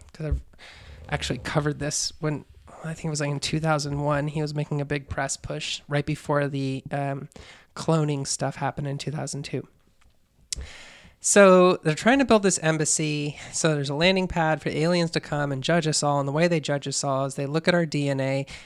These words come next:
and they say, "Well, are you good or not? Did you try?" And if you tried, then you get cloned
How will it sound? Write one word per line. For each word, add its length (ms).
and 100
they 100
say, 280
"Well, 220
are 120
you 140
good 280
or 80
not? 360
Did 180
you 60
try?" 400
And 240
if 100
you 60
tried, 540
then 280
you 100
get 200
cloned 440